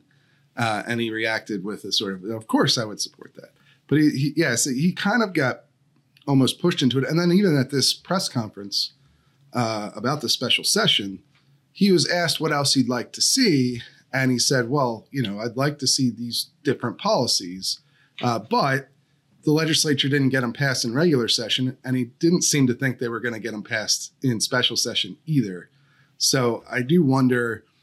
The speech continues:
how much actual, uh, momentum there's going to be inside of the legislature during the special session to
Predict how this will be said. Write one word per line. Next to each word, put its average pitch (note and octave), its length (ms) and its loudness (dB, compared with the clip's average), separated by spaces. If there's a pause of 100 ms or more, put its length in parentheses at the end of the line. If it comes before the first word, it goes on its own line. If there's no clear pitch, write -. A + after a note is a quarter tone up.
(520)
how C#3 180 2
much - 520 2 (320)
actual, A#2+ 800 0 (640)
uh, G2+ 360 -6 (260)
momentum C3+ 580 2
there's C3 220 0
going B2+ 240 0
to A2+ 80 -8
be A#2+ 200 -6
inside A#2 420 -2
of G#2 100 -8
the G#2 340 -10
legislature A2 640 -2
during A2 380 -8
the G2 60 -6
special - 380 -6
session G2 400 -6
to - 140 -8